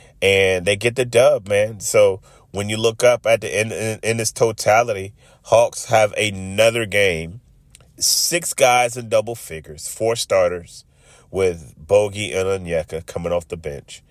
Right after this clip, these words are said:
uh, in double figures. Trae leading everybody with thirty-two points, fifteen assists,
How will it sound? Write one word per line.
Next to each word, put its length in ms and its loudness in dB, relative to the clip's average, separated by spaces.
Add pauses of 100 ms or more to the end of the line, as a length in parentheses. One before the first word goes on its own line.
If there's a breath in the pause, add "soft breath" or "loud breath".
(380 soft breath)
uh, 360 4 (120)
in 220 -4
double 260 4
figures. 480 -6
Trae 260 4
leading 280 -2
everybody 420 0
with 160 -8
thirty-two 520 -2
points, 540 -8
fifteen 460 -8
assists, 640 -6